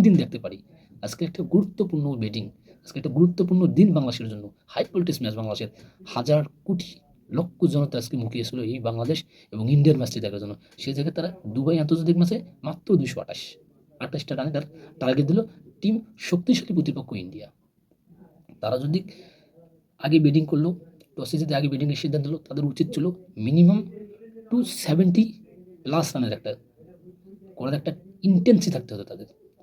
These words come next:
টু সেভেন্টি প্লাস করলে তারা মোটামুটি ওই মাঠে একটা চ্যালেঞ্জ ছুড়ে দিতে পারতো টিম ইন্ডিয়াকে। এবং বাংলাদেশের সবচেয়ে আরও যে জিনিসটা আমাকে সবচেয়ে সবকিছু ঘুরপাক ফিরিয়ে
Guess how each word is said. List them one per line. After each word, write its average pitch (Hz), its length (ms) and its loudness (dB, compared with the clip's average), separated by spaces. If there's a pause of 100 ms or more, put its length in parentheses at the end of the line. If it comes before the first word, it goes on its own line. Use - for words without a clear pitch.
(380)
টু 160 100 -4
সেভেন্টি 151 380 -2
প্লাস 147 280 -6
করলে 165 160 -2
তারা 156 140 -2
মোটামুটি 151 360 -2
ওই 170 60 6
মাঠে 175 200 2
একটা 175 140 -8
চ্যালেঞ্জ 185 400 -2
ছুড়ে 139 140 -2
দিতে 113 160 -6
পারতো 101 300 -10 (360)
টিম 127 120 -4
ইন্ডিয়াকে। 113 380 -6 (1120)
এবং 175 260 -4 (520)
বাংলাদেশের 135 600 0 (680)
সবচেয়ে - 420 -8
আরও 123 300 -2
যে 139 120 -2
জিনিসটা - 280 -6
আমাকে 127 160 -8
সবচেয়ে 160 400 -6 (240)
সবকিছু - 480 -6
ঘুরপাক 175 680 2
ফিরিয়ে 170 420 2